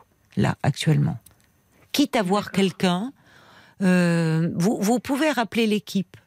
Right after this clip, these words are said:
Speaker 1: dire, euh, voilà, moi j'aurais besoin, est-ce qu'il y a des groupes de parole pour les parents ? Est-ce qu'il y a des groupes d'aide ? Est-ce qu'il y a des... Vous pourriez me proposer quelqu'un, s'il n'y a pas de groupe de parole, en entretien individuel ?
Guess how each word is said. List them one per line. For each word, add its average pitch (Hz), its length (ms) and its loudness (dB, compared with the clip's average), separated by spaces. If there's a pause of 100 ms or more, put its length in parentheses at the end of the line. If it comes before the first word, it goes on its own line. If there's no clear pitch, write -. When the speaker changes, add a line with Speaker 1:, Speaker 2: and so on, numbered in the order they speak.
(140)
Speaker 1:
dire, 160 300 -2
euh, 160 440 2 (260)
voilà, 175 300 0
moi 190 200 0
j'aurais 185 280 -2
besoin, 175 320 0
est-ce 240 140 -4
qu'il - 100 -4
y 180 40 2
a 165 40 0
des 180 100 2
groupes 151 280 0
de 185 80 2
parole 170 480 -2 (220)
pour 170 140 -2
les 147 100 0
parents ? 156 500 0 (500)
Est-ce 170 160 0
qu'il 190 100 0
y - 20 2
a - 20 2
des 165 120 2
groupes 143 260 -2
d'aide ? 165 280 0
Est-ce 214 220 -4
qu'il 180 180 0
y 165 140 0
a 156 40 0
des... 156 380 0 (380)
Vous 170 140 -2
pourriez 185 360 0
me 175 100 -4
proposer 170 540 -2
quelqu'un, 170 500 -2
s'il 165 140 -4
n'y 156 60 -6
a - 20 -20
pas 151 80 -2
de 131 60 -6
groupe 143 200 -4
de 165 80 0
parole, 160 400 0
en 156 140 0
entretien 160 520 -2
individuel ? 156 840 0